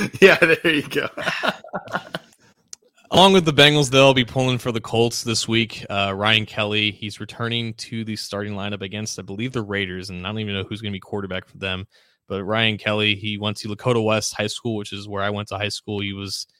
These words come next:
Speaker 2: graduated a few years before me, but one of my best friends, he went to school with him. He always spoke really highly of him. Um, he, he lost his, his daughter, uh, last week. Uh, I believe they had, like, forced labor,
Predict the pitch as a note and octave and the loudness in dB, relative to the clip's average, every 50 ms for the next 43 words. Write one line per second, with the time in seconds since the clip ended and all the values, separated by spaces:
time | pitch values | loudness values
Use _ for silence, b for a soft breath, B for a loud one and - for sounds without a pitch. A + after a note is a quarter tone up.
0 | _ _ - - B2+ B2 B2 B2 A#2+ A#2+ A#2 A2 G#2 - - B2 A#2 A2+ A2+ A2 | _ _ 0 2 4 4 4 4 4 4 4 4 2 0 -2 -4 -2 -2 0 -2
1 | A#2 A2+ - A2 G#2 _ - A2 G#2+ G#2 G#2+ G#2+ A2 G#2 G2 F#2+ F#2+ G2+ - _ | -2 -2 -4 -8 -12 _ -6 -4 -4 -4 -4 -6 -6 -4 -4 -4 -4 -6 -8 _
2 | - G#2+ G#2 G2+ G2+ G2 G2+ G2 - - - G#2 G2+ G2+ G2 G2 - - - G#2+ | -12 -8 -8 -6 -6 -4 -6 -6 -8 -8 -8 -6 -6 -6 -6 -8 -10 -10 -10 -10
3 | G2+ - - - - - G#2+ G#2 G2+ - G#2 G#2 G#2 G2+ G2+ G2 F#2+ F#2+ G2 F#2 | -12 -10 -12 -12 -8 -6 -6 -6 -6 -6 -6 -6 -6 -6 -6 -8 -10 -10 -12 -14
4 | _ _ _ - - - G2+ - - - G#2 G2 G#2 G#2 G2+ G2+ F#2 _ _ - | _ _ _ -14 -12 -12 -12 -10 -10 -8 -8 -6 -6 -6 -6 -8 -10 _ _ -8
5 | - - A2+ G#2+ G#2+ G#2+ G2+ - - A2 A2 A2 G#2+ G#2 - _ _ _ _ _ | -2 -2 0 0 0 -4 -4 -2 -2 -2 0 0 -2 -4 -8 _ _ _ _ _
6 | _ _ _ - - G2+ G#2 G2+ G2+ G2 G2+ A2 A2 G#2+ - - A2+ A2 A2 A2 | _ _ _ -8 -4 0 0 0 0 -2 -2 -4 -6 -6 -6 -6 -4 0 2 2
7 | A2+ - - - G#2+ G#2 G2 - A#2 G#2+ G#2+ A2 G#2 G2+ G#2 G#2+ G#2 G#2+ G#2 - | 0 0 -2 -8 -10 -10 -8 -8 -8 -8 -4 0 0 0 2 0 0 -2 -4 -6
8 | _ - - G2+ G2+ G2+ G2+ G2+ G2 - - - G2+ G2 G2 - - - F2+ F2+ | _ -12 -10 -8 -6 -4 -4 -4 -4 -6 -6 -6 -6 -6 -6 -6 -10 -10 -10 -10
9 | - - F#2+ G2 G2 G2+ G2+ G2 - - F#2 F#2 F#2 F2+ F2 G#2 G#2 - - F#2+ | -12 -14 -12 -10 -8 -8 -8 -8 -6 -4 -2 -2 -2 -4 -6 -10 -10 -10 -10 -12
10 | - _ _ - G#2+ G#2 - - G2 G2 G2+ G2+ G2+ G2+ G2+ G2+ G2 - | -12 _ _ -6 -6 -6 -6 -8 -8 -6 -6 -4 -4 -6 -6 -6 -8 -10